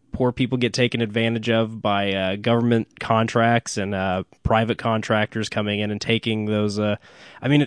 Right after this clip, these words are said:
on and on. These last, like, six movies all have these larger themes that are really kind of interesting. They're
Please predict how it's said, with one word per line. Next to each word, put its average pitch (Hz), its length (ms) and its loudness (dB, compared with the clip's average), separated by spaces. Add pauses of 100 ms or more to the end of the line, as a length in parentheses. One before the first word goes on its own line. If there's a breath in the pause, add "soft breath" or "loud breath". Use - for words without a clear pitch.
on 135 240 8
and 135 80 8
on. 143 80 8
These 117 120 2
last, 123 200 0
like, 117 100 -4
six - 340 0
movies 123 360 6
all 110 260 2
have 110 220 0
these 104 180 -2
larger 95 420 -6
themes 120 500 2
that 101 100 0
are 110 140 0 (340 soft breath)
really 214 240 10
kind 120 180 6
of 104 80 8
interesting. - 480 4
They're 139 100 -4